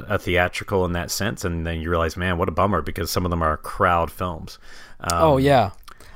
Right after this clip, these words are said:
Speaker 2: I did not see it in the theater, unfortunately.
Speaker 1: I don't
Speaker 2: And
Speaker 1: know if
Speaker 2: seeing
Speaker 1: it was a theater film, really.
Speaker 2: Yeah, I mean, I,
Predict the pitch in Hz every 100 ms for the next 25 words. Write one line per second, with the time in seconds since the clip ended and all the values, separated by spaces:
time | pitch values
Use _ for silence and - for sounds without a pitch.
0 | - 180 214 185 202 - - 175 151 139
1 | 147 123 110 117 - 123 - 120 110 104
2 | 107 135 175 120 139 156 185 139 107 151
3 | 139 85 82 78 85 82 92 - - -
4 | - 202 180 202 208